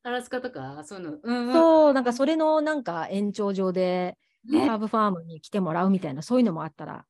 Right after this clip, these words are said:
Speaker 1: いや、
Speaker 2: 面白いかも。
Speaker 1: うん、本当にハーブ、その、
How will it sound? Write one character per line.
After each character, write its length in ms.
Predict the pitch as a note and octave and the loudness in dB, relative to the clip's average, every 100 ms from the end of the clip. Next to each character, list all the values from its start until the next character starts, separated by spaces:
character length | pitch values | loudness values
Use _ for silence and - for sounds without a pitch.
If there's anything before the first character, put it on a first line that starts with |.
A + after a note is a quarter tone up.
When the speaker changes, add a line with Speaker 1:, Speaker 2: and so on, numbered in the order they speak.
| _ | _
Speaker 1:
い 60 | G#3+ | -12
や、 220 | G3+ G3+ | -10 -4
Speaker 2:
面 120 | F#3+ G3+ | -2 -2
白 160 | G3+ - | -2 -4
い 20 | |
か 120 | A#3 | -4
も。 60 | - - _ _ - | -4 -8 _ _ -8
Speaker 1:
う 120 | A#3 | -8
ん、 20 | G#3 | -6
本 200 | A3+ A#3+ | -8 -8
当 60 | |
に 60 | B3+ | -6
ハ 140 | C4 | -6
ー 20 | C4+ | -6
ブ、 220 | D4 A#3+ | -6 -6
そ 80 | C4+ | -8
の、 160 | B3 | -8